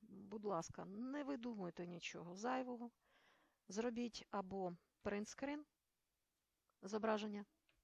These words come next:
робочого екрану, або сфотографуйте його на телефон і прикріпіть фото і принтскрін в Google класі.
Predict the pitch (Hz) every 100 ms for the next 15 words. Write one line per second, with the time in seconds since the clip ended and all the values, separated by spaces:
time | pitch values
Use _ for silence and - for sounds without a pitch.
0 | _ _ _ _ _ _ _ _ - 202
1 | 190 196 208 190 185 202 180 - 190 _
2 | _ - 285 277 - 185 180 175 - 165
3 | 151 - 160 175 185 170 - _ _ _
4 | _ _ _ _ _ _ _ 175 233 -
5 | 294 - _ _ - _ _ 294 - 247
6 | - 202 - 160 - - 165 - - -
7 | 170 - - 262 277 - _ _ _ _
8 | _ _ _ _ - 180 - 220 214 -
9 | - - -